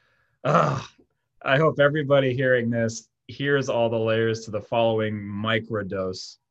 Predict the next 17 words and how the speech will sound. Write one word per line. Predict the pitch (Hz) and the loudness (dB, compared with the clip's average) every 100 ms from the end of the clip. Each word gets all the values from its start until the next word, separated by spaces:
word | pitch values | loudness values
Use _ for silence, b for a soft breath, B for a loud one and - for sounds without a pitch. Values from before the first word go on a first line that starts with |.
| _ _ _ - | _ _ _ -4
of, | 101 95 92 | -2 -2 -4
of | 107 | -6
a | 101 | -6
phone | - 101 95 | -6 -6 -6
call. | 92 80 76 | -8 -10 -10
So | - 120 | -6 -4
you | 127 | 0
have | 135 117 | 0 0
agents, | 127 143 139 131 | 0 0 -2 -4
you | 104 | -6
have | 92 | -6
managers, | 113 123 123 113 110 107 104 | -4 -2 -2 -2 -2 -2 -6
you | 76 | -14
have | - _ _ _ _ _ | -20 _ _ _ _ _
lawyers | - 147 147 135 117 | 0 4 4 4 0
and | 107 | -4
whatnot. | 107 113 107 104 101 | -4 -4 -4 -6 -8